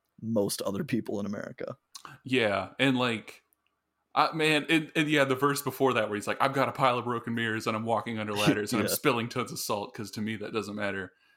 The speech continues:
Speaker 2: And it's just, yeah.
Speaker 1: It's,
Speaker 2: It's
Speaker 1: it's, it's cl-, it's very clever. There's a lot of very clever lines in it. I like it.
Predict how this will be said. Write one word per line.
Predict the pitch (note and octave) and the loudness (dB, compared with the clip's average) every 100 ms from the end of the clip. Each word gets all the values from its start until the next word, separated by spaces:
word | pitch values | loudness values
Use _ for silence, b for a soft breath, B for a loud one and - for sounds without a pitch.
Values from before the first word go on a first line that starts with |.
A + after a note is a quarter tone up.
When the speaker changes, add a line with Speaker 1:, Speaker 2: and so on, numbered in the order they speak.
| b | b
Speaker 2:
And | F#2+ G2 | -8 -6
it's | F2+ - | -8 -10
just, | - F#2+ - - - _ _ _ _ _ | -10 -10 -10 -14 -18 _ _ _ _ _
yeah. | G2+ F2 - _ _ _ _ _ | -6 -6 -10 _ _ _ _ _
Speaker 1:
It's, | D3 B2 - | -6 -6 -6
Speaker 2:
It's | - A2+ | -6 -4
Speaker 1:
it's, | A#2 A2+ | -4 -6
it's | - - | -8 -10
cl-, | - | -6
it's | C3 | 0
very | C#3+ F#3+ D3 | 6 6 6
clever. | A2+ - C#3 A#2+ A2+ G#2+ G2+ - | 0 2 2 4 4 2 -4 -4
There's | A#2+ C3+ | 0 4
a | |
lot | D3 | 4
of | A#2 | 6
very | A2+ G#2+ | 4 2
clever | A2+ G#2 | 0 0
lines | G2+ G2+ F#2+ | -2 -4 -6
in | G2 | -8
it. | F#2+ - - | -10 -12 -6
I | |
like | G#2+ G#2 | -4 -4
it. | - | -4